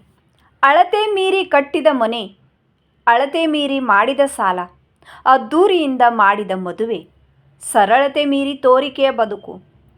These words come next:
ಅತಿಯಾಗಿ ಒಬ್ಬರ ಮೇಲಿರುವ ನಂಬಿಕೆ, ಅಪಾರವಾದ ಪ್ರೀತಿ ವಿಶ್ವಾಸ, ಇದರಿಂದ ಯಾವತ್ತೂ ಒಳ್ಳೆಯದಲ್ಲ. ಶ್ರೀ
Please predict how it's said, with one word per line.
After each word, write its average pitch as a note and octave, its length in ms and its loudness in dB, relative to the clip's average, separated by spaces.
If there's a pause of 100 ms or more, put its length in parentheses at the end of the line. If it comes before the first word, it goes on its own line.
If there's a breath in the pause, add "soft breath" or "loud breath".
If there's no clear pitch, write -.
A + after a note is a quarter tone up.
(240 loud breath)
ಅತಿಯಾಗಿ D#4 680 2
ಒಬ್ಬರ G#3 420 0
ಮೇಲಿರುವ A3 600 -4
ನಂಬಿಕೆ, G3 520 -8 (360 loud breath)
ಅಪಾರವಾದ G#3+ 920 0
ಪ್ರೀತಿ F#3 500 -12
ವಿಶ್ವಾಸ, F3 580 -12 (800 soft breath)
ಇದರಿಂದ C4 460 2 (160)
ಯಾವತ್ತೂ A3+ 720 -2
ಒಳ್ಳೆಯದಲ್ಲ. F#3 640 -8 (720)
ಶ್ರೀ A3+ 240 -6